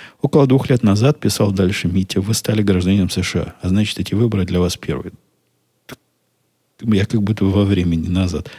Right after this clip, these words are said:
Да нет, ну какие два года назад? Я уже голосовал на прошлых выборах, которые были четыре года назад.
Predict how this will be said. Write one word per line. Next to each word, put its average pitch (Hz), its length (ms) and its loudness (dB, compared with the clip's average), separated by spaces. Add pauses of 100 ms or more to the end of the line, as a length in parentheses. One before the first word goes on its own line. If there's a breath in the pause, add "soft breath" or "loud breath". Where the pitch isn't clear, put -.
(260 loud breath)
Да 101 180 2
нет, 110 260 0
ну 104 80 2
какие 120 280 2
два 87 200 2
года 87 200 0
назад? 85 320 -2
Я 107 140 2
уже 113 180 2
голосовал 95 640 0
на 98 120 2
прошлых - 440 -2
выборах, 98 380 0
которые 87 360 -2
были 80 260 -4
четыре - 400 0
года 95 240 4
назад. 85 320 -2